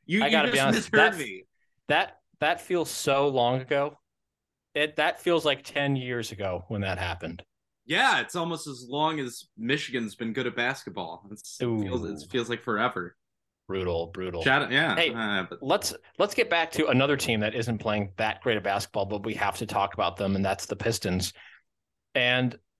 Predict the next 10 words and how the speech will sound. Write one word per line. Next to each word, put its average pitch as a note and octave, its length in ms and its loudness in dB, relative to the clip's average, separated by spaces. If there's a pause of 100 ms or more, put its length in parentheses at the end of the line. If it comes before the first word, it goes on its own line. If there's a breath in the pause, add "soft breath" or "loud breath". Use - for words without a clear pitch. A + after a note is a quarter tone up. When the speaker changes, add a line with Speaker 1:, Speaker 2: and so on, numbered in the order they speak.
(540)
Speaker 2:
our B2+ 100 0
first G#3 380 4
topic D3+ 360 0
for C#3 200 -2
today A2 640 0
is G#2 600 -2 (880)
kind C4+ 200 4
of G#3 80 4
a E3 60 4
little, E3 220 6